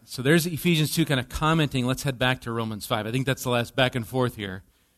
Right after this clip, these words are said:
Back in verse two of Romans five, we have this access to a standing in grace.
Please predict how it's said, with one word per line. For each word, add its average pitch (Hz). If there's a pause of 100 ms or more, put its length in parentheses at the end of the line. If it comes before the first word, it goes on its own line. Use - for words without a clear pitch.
(580)
Back 170
in 185
verse 156
two 147
of 127
Romans 131
five, 113
we 117
have 123
this 117
access 120
to -
a 107
standing 147
in 117
grace. 104